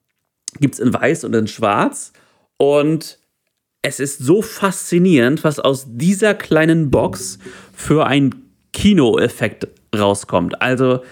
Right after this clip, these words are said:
das hab ich, das hat mich wirklich so geflasht, dass ich gleich dachte, weißt du was, schmeiß hier deinen ganzen fünf Punkt eins Scheiß weg.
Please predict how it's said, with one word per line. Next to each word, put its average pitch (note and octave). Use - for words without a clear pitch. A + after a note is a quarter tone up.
das -
hab D3
ich, -
das -
hat -
mich -
wirklich C3
so D#3+
geflasht, D#3
dass C#3+
ich D3
gleich C3
dachte, C3+
weißt C3
du B2
was, C3+
schmeiß C#3+
hier D#3
deinen C3
ganzen D3+
fünf E3
Punkt C#3+
eins E3
Scheiß G#2+
weg. G#2+